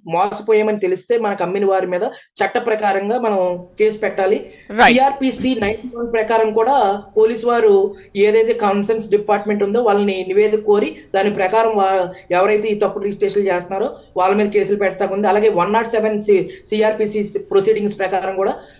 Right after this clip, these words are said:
Speaker 1: వాళ్ళ మీద కూడా శాంతి భద్రత విఘాతం కలుగుతుంది, ఒకే భూమిని మల్టిపుల్ వ్యక్తులకి రిజిస్ట్రేషన్ చేస్తున్నారని ఆ సెక్షన్ కూడా ప్రయోగించే అవకాశం ఉంది.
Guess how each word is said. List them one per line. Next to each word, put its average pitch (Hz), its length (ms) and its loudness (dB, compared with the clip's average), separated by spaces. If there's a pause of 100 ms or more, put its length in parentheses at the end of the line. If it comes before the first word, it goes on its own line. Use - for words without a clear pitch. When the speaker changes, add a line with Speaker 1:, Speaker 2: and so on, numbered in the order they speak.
(120)
Speaker 1:
వాళ్ళ 196 320 4
మీద 233 140 4
కూడా 214 480 2 (200)
శాంతి 214 340 -2
భద్రత 214 400 2
విఘాతం 208 380 2
కలుగుతుంది, 208 360 4
ఒకే 220 200 2
భూమిని 208 300 4
మల్టిపుల్ 196 640 -2 (260)
వ్యక్తులకి 202 720 -2 (120)
రిజిస్ట్రేషన్ 220 380 0
చేస్తున్నారని 202 520 0
ఆ 214 40 2
సెక్షన్ 214 360 -4
కూడా 202 140 -2
ప్రయోగించే 190 460 -2
అవకాశం 165 380 -4
ఉంది. 120 200 -12